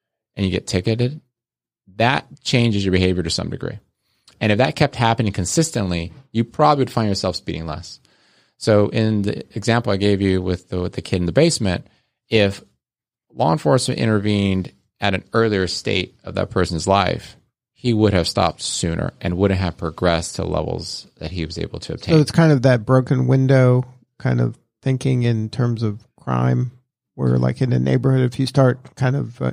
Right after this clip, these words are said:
Speaker 2: enforcing the smaller things, then that'll prevent some of the larger things happening down the road?
Speaker 1: I guess in a th-, in a, in a way, that's kind of maybe the genesis of that idea. Um, it's similar to that. It's just simply,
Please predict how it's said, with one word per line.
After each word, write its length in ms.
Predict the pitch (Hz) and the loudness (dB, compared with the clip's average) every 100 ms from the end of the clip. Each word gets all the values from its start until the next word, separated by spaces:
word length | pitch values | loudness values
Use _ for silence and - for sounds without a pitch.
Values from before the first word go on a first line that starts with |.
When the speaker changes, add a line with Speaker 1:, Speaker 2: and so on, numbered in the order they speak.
| - | -2
Speaker 2:
enforcing 720 | 147 - 151 143 143 131 120 | -4 0 0 2 0 -2 -4
the 100 | 135 | -4
smaller 480 | 127 - 147 143 131 | -4 0 2 4 4
things, 540 | 127 131 123 123 123 - | 2 0 2 0 -4 -4
then 300 | 123 139 123 | -2 -2 0
that'll 520 | 123 120 120 113 123 - | 0 0 -2 -2 -6 -10
prevent 380 | 127 120 123 | -4 0 -2
some 120 | - 120 | -2 -4
of 60 | |
the 80 | 113 | -2
larger 340 | 107 120 117 | 0 0 0
things 280 | 131 135 127 | -2 -4 -4
happening 340 | 127 123 123 120 | -2 -2 -2 -2
down 220 | 117 120 | 0 0
the 60 | |
road? 300 | 117 131 143 143 _ - | 0 0 0 -4 _ -4
Speaker 1:
I 60 | |
guess 140 | 185 185 | -2 0
in 180 | 143 120 | 0 0
a 60 | |
th-, 200 | 107 - | -2 -8
in 160 | - 123 | -6 -2
a, 80 | 123 | 0
in 120 | 127 | 0
a 80 | 120 | 0
way, 440 | 135 151 123 113 | 2 4 4 4
that's 220 | 107 107 | 0 0
kind 200 | - 117 | -2 -4
of 40 | 110 | -2
maybe 240 | 107 107 | -2 -2
the 140 | 98 98 | -4 -6
genesis 500 | 101 98 101 101 - | -4 -4 -4 -6 -4
of 120 | 90 | -2
that 160 | 92 | 0
idea. 400 | 87 90 107 117 - _ _ _ | 0 0 0 0 -6 _ _ _
Um, 460 | 104 104 95 95 - _ _ _ | 0 0 0 -4 -8 _ _ _
it's 180 | - 120 | -6 -4
similar 300 | - 185 160 | -2 0 2
to 80 | 117 | 4
that. 240 | 101 95 | 2 2
It's 160 | 113 113 | 0 0
just 180 | 160 - | -2 0
simply, 460 | 139 123 123 113 | -2 0 0 0